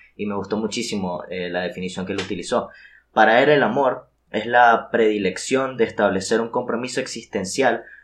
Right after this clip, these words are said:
con la diferencia del otro en cuanto a su propio ser. Dicho de otra manera, eh, amar a una persona pese, eh, a sus diferencias, queriéndolo a él tal y como es,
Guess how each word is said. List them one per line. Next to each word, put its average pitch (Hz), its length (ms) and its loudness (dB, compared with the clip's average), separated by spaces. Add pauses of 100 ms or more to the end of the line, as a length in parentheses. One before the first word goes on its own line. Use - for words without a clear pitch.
con 110 200 0
la 101 80 6
diferencia 101 560 0
del 117 140 4
otro 131 380 0
en 95 140 -12
cuanto 98 300 -4
a - 20 -8
su - 160 -10
propio - 300 -6
ser. - 340 -6 (1600)
Dicho 123 400 -2
de 131 100 8
otra 127 200 4
manera, 107 560 2 (340)
eh, 101 240 0
amar 107 560 2
a 110 120 2
una 117 280 0
persona 117 720 -2 (640)
pese, 156 520 2 (400)
eh, 95 300 0
a - 80 2
sus - 180 -8
diferencias, 110 800 -2
queriéndolo 107 500 0
a 110 120 4
él 117 180 -4
tal 131 480 4
y 95 140 -18
como 95 320 -6
es, - 420 -8